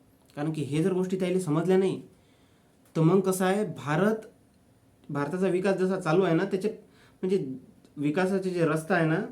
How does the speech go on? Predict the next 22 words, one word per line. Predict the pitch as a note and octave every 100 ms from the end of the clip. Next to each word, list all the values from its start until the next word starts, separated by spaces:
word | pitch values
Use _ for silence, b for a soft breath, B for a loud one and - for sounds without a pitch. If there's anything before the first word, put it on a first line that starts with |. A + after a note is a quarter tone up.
| B _
ते | F#3+
असं | F#3+
मागं | F#3 E3+ F#3
जाते. | D#3+ C3 C#3+ - _ _ _ _ _ D#3+
म्हणजे | D#3+
विकासाची | D3+ D3+ E3+ E3+ D#3+ D#3+
त्याची | D#3+ D#3 D#3
वाट. | C#3 C#3+ - - _ _ _ _ _ _ _ _ _ _ _ _ _ _ -
जसं | C#3 E3+ C3 B2 B2+
भारत | C#3 D3+ D#3+
वर | D#3 E3
जायचा, | E3+ E3+ F3 F#3+
तर | F#3 E3
मग | F3+ F3+ F#3+
ते | F#3
खाली | - F3 F#3+
आणू | E3+ C#3
राहिले. | A#2+ G#2 - - -
काहून? | D#3 G#3+ A#3+ - _ _ _ _ _ _ _ _ _ _ _ _ _ _ _ _ - _ _
हे | E3+ F#3 - -
अशा | F3 G3
मुद्द्याच्यानं. | E3 C3+ C3+ A#2+ A2